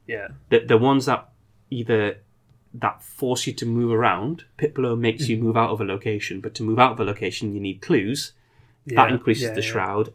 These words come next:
Speaker 2: and you've got Obscuring Fog, which increases the shroud, and you've also got Spirit's Torment,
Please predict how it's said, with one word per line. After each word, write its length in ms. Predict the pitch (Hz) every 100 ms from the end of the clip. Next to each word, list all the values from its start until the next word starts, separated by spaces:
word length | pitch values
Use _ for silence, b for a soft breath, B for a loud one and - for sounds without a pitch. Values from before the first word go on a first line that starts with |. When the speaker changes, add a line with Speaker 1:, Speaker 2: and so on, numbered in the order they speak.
| -
Speaker 2:
and 240 | 120 113
you've 80 | 110
got 160 | 113 -
Obscuring 400 | - - 110 104
Fog, 220 | 170 135
which 160 | 110 95
increases 400 | 101 101 - 104
the 80 |
shroud, 380 | - 107 95 107 - B B B
and 220 | 123 120
you've 100 | 113
also 320 | 135 135 -
got 220 | 107 104 -
Spirit's 380 | - 104 98
Torment, 480 | - 117 98 90 -